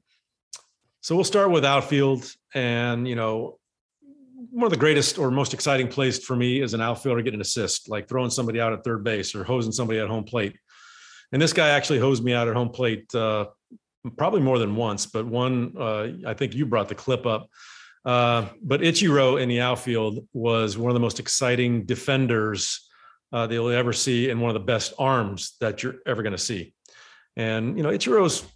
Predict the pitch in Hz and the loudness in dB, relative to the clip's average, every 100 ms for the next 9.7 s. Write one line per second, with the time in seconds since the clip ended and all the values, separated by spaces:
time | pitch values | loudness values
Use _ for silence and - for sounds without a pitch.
0 | _ - 156 - 151 - 147 139 131 117 | _ -4 -4 0 -2 2 4 4 4 2
1 | 127 135 117 110 101 - - 135 139 127 | 2 0 -2 -4 -8 -14 -8 -6 -4 -4
2 | 135 123 120 120 131 110 117 127 147 147 | 0 -2 0 0 0 0 0 0 0 0
3 | 104 - - - - _ - 113 127 120 | -2 -4 -14 -20 -20 _ -10 -2 0 2
4 | 120 117 113 117 156 - _ - 143 160 | 2 0 -2 -2 -6 -14 _ -4 0 0
5 | - 175 156 135 123 123 131 135 120 131 | 0 2 2 2 2 2 0 -2 -4 -4
6 | 127 - - 123 127 117 120 110 110 110 | -6 -8 -2 0 0 0 -2 -2 0 0
7 | 107 101 98 95 87 120 98 - 120 107 | 0 -2 -4 -6 -6 -4 -4 -4 -2 -2
8 | 104 104 - 139 120 - 113 101 - _ | -2 -4 -4 -4 -4 -4 -6 -6 -12 _
9 | - 123 107 95 87 90 92 | -6 -2 -2 -4 -6 -8 -12